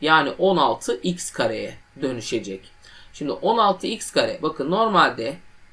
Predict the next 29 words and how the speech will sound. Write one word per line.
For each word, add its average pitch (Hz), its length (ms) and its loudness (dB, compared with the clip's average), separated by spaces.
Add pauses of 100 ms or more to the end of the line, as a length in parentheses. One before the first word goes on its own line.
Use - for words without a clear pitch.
(120)
f 156 260 -6
x 254 160 -10
eşittir 202 420 -6
x 233 240 -8
karede 175 420 2
bir 202 220 -2
bire 196 180 -2
gittiği 165 500 -4
zaman, 147 420 4 (580)
e, 139 320 4
o 160 160 2
zaman 214 380 4 (440)
on 226 200 4
altı 196 340 4
x - 220 -4
karede, 120 360 -2
yani 131 300 0
F 156 340 -8
dört 294 320 8
x'te 185 520 0
bir 240 140 2
on 370 220 2
altıya 302 400 4
gitmeli. 131 540 -8 (520)
Yani 127 240 -6
birin 196 300 4
gideceği 156 440 2
sayı 226 320 2
şurada 208 440 0